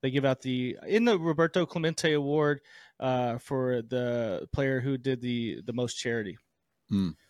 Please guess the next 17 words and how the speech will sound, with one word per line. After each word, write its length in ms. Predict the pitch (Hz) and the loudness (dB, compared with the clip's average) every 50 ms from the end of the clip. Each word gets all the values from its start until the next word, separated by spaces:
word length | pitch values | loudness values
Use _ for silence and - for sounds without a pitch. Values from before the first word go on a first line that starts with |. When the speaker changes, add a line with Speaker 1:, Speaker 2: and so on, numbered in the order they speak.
| _ _ _ _ _ _ - | _ _ _ _ _ _ -2
Speaker 1:
Every 240 | - 127 123 120 117 | 0 2 2 2 2
year, 160 | 113 113 110 | 2 0 2
they 140 | 107 120 117 | 2 0 2
give 160 | 131 127 117 | 2 2 2
out 180 | 120 113 - - | 2 2 0 -2
the 280 | 113 113 110 110 107 | -4 -2 0 0 0
Roberto 520 | 104 110 107 113 117 110 - 117 110 110 107 | -2 -2 -2 -2 -2 -2 -2 -2 -2 -2 -4
Clemente 680 | - - 113 110 110 110 110 - - 107 101 95 85 - | -4 -6 -6 -4 -4 -4 -6 -6 -4 -4 -2 -2 -4 -4
Award, 400 | - 95 110 107 110 110 107 104 - | -6 -6 -6 -2 -2 -2 -2 -2 -2
and 180 | 101 113 117 | -2 0 2
that 160 | 117 120 110 90 | 2 2 2 2
would 340 | 123 120 104 - - - | 0 -2 -2 -6 -12 -4
be 160 | - 127 123 120 | -2 0 0 0
with 220 | 113 120 117 - | 2 0 0 0
the, 220 | - - 123 117 92 | 0 -2 0 0 0
I'm 140 | - 123 117 | 0 -2 -2
sure, 220 | - - 143 131 | 0 0 0 0